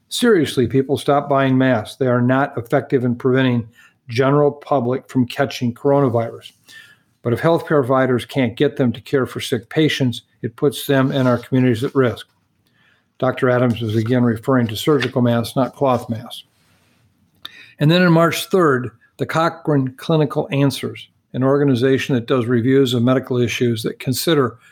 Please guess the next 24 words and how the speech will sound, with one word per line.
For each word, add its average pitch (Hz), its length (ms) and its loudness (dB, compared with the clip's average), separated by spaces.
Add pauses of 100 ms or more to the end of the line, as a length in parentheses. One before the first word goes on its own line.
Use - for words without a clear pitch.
(220)
all 165 220 4
the 160 140 2
information 135 560 0
that's - 100 -10
been 120 200 -2
published 131 500 -4
about 123 260 -2
a 123 40 -2
given 120 320 -2
topic, 123 520 -4 (520)
published 151 360 0
a 147 60 4
report, 123 600 0 (500)
"Can 143 260 0
physical 185 580 0
interventions 131 640 0
help 131 260 0
reduce 123 400 2
the - 100 -4
spread 117 320 -2
of 123 100 -2
a 131 60 2
respiratory 113 640 -2
virus?" 120 540 -2